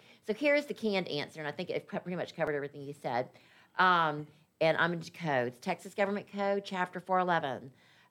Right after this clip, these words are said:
uh, Subchapter H, sets out the eligibility criteria that must be met.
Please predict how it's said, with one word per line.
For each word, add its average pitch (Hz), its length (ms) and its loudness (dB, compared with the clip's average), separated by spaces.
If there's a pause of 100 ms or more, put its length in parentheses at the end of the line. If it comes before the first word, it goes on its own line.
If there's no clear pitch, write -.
uh, 147 200 6
Subchapter 143 560 0
H, 214 280 2
sets 165 260 -2
out 190 380 0
the - 100 -4
eligibility 160 460 0
criteria 160 580 -2 (280)
that 151 180 2
must 151 240 0
be 165 80 2
met. 117 280 0